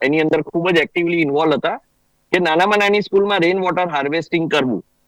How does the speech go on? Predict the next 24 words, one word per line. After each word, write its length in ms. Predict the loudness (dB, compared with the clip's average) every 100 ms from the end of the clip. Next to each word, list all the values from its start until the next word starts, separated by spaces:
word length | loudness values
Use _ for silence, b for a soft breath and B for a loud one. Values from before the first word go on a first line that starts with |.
| _
એટલે 420 | -2 0 2 0
આ 300 | -2 0 -2
પ્રકારે 600 | 0 -2 0 0 0 0
આપણે 380 | -2 -4 -2 -2
તો 100 | 0
હવે 160 | 0 0
એક 160 | 0
નેક્સ્ટ 280 | -2 -4 -2
લેવલ 300 | 0 2 0
પર 200 | 0 -2
છીએ 220 | 0 0
કે 280 | 0 -2 -2
આપણે 340 | -4 -2 -2
પર્યાવરણની 1080 | -2 0 2 0 0 -2 0 0 0 0 0
જાગૃતિ 760 | -2 -4 0 0 0 0 -2 -4 _ -2
લોકો 340 | -2 0 -2
સુધી 260 | 0 0 0
પહોંચાડવી, 720 | -2 -2 -2 -2 -2 -2 -2
વિદ્યાર્થીઓને 760 | -4 -2 -2 -2 -2 -2 -2 -2
કેવી 240 | -2 0
રીતે 300 | 0 -2 -4
આ 60 | -4
ખબર 320 | -4 -4 -2
પડે 240 | -2 -4